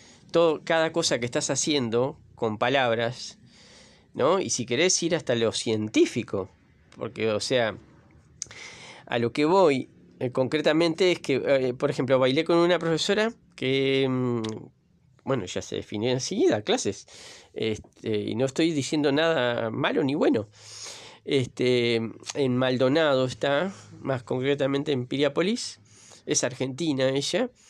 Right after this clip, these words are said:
y bueno, y quedamos, eh, encantados, bailando juntos. Yo nunca le había preguntado <laughs> si era profesora, o sea, para bailar. Vi que bailaba lindo y bueno, ahí ya tengo hasta para un comentario para hacer,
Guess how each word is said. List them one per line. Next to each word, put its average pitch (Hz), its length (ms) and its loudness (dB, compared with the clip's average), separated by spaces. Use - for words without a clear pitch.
y 147 40 0
bueno, 135 380 2
y 127 160 -2
quedamos, 131 1040 2
eh, 123 280 0
encantados, 135 720 2
bailando 139 540 0
juntos. 190 800 2
Yo - 280 -4
nunca 120 300 2
le 117 300 0
había 143 260 2
preguntado 117 460 2
<laughs> - 20 0
si 151 320 0
era 143 420 2
profesora, 139 760 4
o 123 80 2
sea, 127 200 0
para 123 180 2
bailar. 123 320 2
Vi 127 380 0
que 185 140 0
bailaba 240 480 2
lindo 427 360 6
y 220 120 2
bueno, 175 280 2
ahí 180 240 0
ya 226 180 2
tengo 220 300 2
hasta 160 300 2
para 151 180 2
un 185 160 4
comentario 175 640 2
para 151 240 2
hacer, 202 760 0